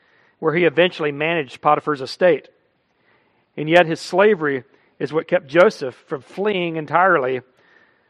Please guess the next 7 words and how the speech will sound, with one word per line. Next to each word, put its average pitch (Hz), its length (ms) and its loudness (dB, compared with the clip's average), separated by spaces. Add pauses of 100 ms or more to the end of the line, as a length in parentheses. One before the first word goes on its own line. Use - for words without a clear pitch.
(220)
uh, 147 240 2 (180)
the 170 240 -6
unwelcome 170 560 0
advances 147 560 -4
of 131 220 -8
Potiphar's 135 420 -6
wife. 127 440 -6